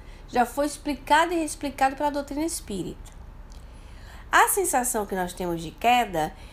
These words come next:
é <clears throat> como espírito chegando ao mundo de regeneração, criando tumulto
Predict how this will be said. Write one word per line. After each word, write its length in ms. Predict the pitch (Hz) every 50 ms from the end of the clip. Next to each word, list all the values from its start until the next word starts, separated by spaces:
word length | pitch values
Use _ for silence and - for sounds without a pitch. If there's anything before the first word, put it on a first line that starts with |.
| - - - - -
é 420 | 262 254 254 269 294 349 403 - - - - - - - - - - - - - - - -
<clears throat> 300 | - 285 262 254 240 - -
como 180 | 339 427 440
espírito 640 | 392 330 - - - - 226 202 202 208 202 - 254
chegando 420 | - - 349 294 262 233 220 226
ao 80 | 247 262
mundo 440 | 277 269 277 339 381 440 403 349 285
de 140 | 208 214 226
regeneração, 1080 | 185 190 185 185 180 175 175 170 160 175 - 254 262 - - - 247 233 226 233 269 - - - - - - - - - - - - - - - - - - - - - - - - - - -
criando 440 | 370 403 403 370 285 269 262 254
tumulto 720 | 254 - 254 233 214 202 190 190 196 196 - - - 254